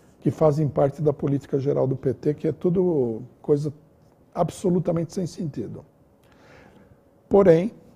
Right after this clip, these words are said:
né, a gente precisa ter claro o seguinte, que é preciso, né, e tá mais do que na hora, de sair às ruas e fazer a campanha do Lula.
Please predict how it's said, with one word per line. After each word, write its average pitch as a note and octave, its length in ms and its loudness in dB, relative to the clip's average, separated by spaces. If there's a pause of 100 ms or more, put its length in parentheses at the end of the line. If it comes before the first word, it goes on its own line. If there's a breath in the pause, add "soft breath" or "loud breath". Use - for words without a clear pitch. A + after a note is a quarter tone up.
(140)
né, C3+ 260 -2 (220)
a C#3 100 -6
gente D3+ 180 -2
precisa E3+ 220 -2
ter E3 160 -2
claro E3+ 220 0
o F3 40 -4
seguinte, D#3+ 460 -6
que - 220 -6
é C#3+ 80 -6
preciso, F3 840 -2 (1000)
né, C3 240 -4
e B2 60 -6
tá D3 160 -2
mais D#3+ 300 0
do D3 100 -6
que D3 120 -6
na C3+ 120 -4
hora, D#3 320 2
de C3+ 80 -4
sair E3+ 380 0
às E3 180 0
ruas E3 400 -4
e F#3+ 60 -6
fazer E3 320 -4
a D#3+ 40 -4
campanha F3 360 -8
do E3+ 100 -8
Lula. A2+ 340 -10